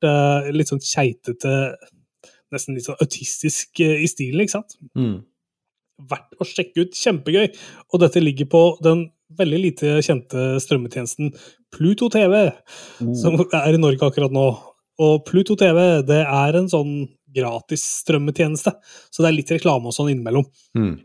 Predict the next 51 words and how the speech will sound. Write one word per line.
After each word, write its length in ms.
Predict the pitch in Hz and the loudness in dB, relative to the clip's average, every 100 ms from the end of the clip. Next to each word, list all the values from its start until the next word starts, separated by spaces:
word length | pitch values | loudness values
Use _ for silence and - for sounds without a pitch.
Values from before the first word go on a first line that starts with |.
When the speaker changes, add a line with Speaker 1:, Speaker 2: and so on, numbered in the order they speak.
| _ _ - | _ _ -4
Speaker 1:
Men 140 | 160 165 | 0 2
Nathan 260 | 147 147 | 2 0
For 100 | 139 | 2
You 120 | 165 | 4
flytter 480 | 175 - 202 - 123 | 4 0 -6 -4 -2
seg 140 | 165 151 | 2 2
rundt, 220 | 135 - | 0 -6
så 240 | - - 160 | -12 -2 0
det, 120 | 156 | 0
plutselig 240 | 170 - 139 | -2 -2 -4
så 80 | 160 | 0
er 40 | |
det 60 | 151 | 0
på 60 | 196 | 0
Showtime, 540 | 139 135 135 190 214 196 | 0 0 2 0 2 0
og 60 | |
så 140 | - 175 | -2 -6
plutselig 260 | - - 131 | -6 -8 -8
kommer 220 | 123 139 | -4 -2
det 120 | 160 | 2
på 100 | 240 | 2
H 100 | 190 - | 0 2
B 80 | |
O, 240 | 190 220 233 | 2 2 -2
og 80 | 175 | -2
så 160 | 208 | -4
er 160 | 151 139 | -2 0
det 80 | 165 | 0
liksom 240 | 175 160 143 131 | 0 -2 -4 -2
her 80 | 135 | -2
og 60 | |
der, 220 | 131 127 147 | 0 0 0
da. 60 | - - - - - - | -4 -20 -20 -20 -20 -6
Eh, 120 | 151 147 | -4 0
så 160 | 180 180 175 | 4 4 6
bare 240 | 170 196 208 208 208 208 208 208 214 | 4 4 4 2 2 2 0 0 -2
f-, 160 | 208 - _ | -6 -12 _
søk 360 | - 196 160 143 | -2 2 2 2
opp 80 | 165 | 0
litt 180 | 196 | 0
og 60 | 202 | 0
pass 160 | 185 - | -2 -2
på, 220 | - 240 | 2 2
så 160 | - 254 | 4 0
får 200 | - 196 | 4 2
du 40 | 196 | 2
sett 180 | 156 - | -2 -4
Nathan 320 | 143 127 143 | -2 0 0
For 80 | 147 | 0
You, 300 | 139 123 131 131 | 0 0 0 0
eh, 320 | 131 131 135 | 0 -2 -2